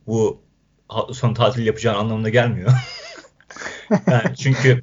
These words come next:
ya işler online yürüyor. Buna müsait ve hani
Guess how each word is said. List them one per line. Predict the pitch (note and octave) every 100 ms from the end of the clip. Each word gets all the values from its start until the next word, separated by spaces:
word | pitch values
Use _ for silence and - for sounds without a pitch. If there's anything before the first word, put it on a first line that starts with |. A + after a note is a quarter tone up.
| -
ya | F#2
işler | E2+ - D#3 F3 - _ _ _
online | A2+ C#3 F3 F3 F3
yürüyor. | E3+ E3 G3 D3 - -
Buna | A2 B2+
müsait | C3 C3 F3+ A#2 B2+ - -
ve | C3
hani | C3 B2 B2